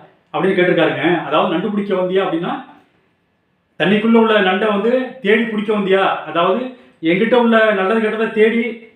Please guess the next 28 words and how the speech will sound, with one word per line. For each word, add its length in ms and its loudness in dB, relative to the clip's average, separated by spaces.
ஆராய்ச்சி 340 0
பண்ண 180 -2
வந்தியா 540 -2
அப்படிங்கிற 240 -2
அர்த்தத்துல 360 0
கேட்டிருக்காருங்க 760 -2
அப்படின்னு 340 -6
சொல்லி 240 0
ஆச்சரியப்பட்டவரு 1000 -2
அவரோட 200 -2
அடுத்த 480 0
அனுபவத்தையும் 500 -2
சொல்றாருங்க. 720 -6
பாருங்க, 320 -2
ஒரு 180 -2
தெய்வ 220 0
திருவிளையாடல் 540 0
பாருங்க. 500 -4
ஞானேஸ்வரனோட 840 0
ஒரு 240 -2
பௌதிக 400 -2
திருவிளையாடல் 480 -2
பாருங்க. 520 -8
அதாவது 640 -2
அவரோட 220 -4
பௌதிக 380 0
தரிசனத்துல 600 -2
நடந்த 300 -2